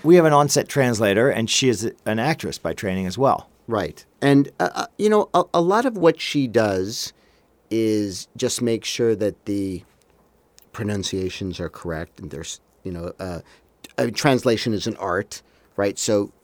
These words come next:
Speaker 2: many words that exist in English or many words that exist, say, in, in Russian don't translate literally in English. So there is always a little bit of parsing that out and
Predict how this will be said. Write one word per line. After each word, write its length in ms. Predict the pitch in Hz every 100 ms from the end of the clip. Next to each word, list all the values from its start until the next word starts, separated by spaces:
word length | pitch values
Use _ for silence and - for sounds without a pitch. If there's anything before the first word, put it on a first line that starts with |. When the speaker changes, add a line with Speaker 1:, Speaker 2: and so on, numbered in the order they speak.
| _
Speaker 2:
many 300 | 101 117 113
words 340 | 107 113 101
that 100 | 107
exist 460 | 101 90 90 107 -
in 140 | 104 98
English 480 | 117 107 107 98
or 140 | 104 98
many 260 | 95 101
words 280 | 98 101 90
that 100 | 101
exist, 400 | 92 85 92 -
say, 260 | - 95 90
in, 200 | 85 82 _ - _ -
in 100 | 101
Russian 380 | 110 - 95
don't 460 | 85 107 104 104 - _ _ _ _
translate 440 | - 117 113 104
literally 460 | 104 131 113 104 92
in 80 | 90
English. 420 | 92 90 107 - - -
So 200 | - 117
there 100 | 113 120
is 240 | 135 123 107
always 280 | 147 135 127
a 40 |
little 160 | 127 117
bit 120 | 107
of 120 | -
parsing 560 | - 123 117 - 107 104
that 280 | 95 87 -
out 400 | 123 110 104 - -
and 460 | 101 95 95 92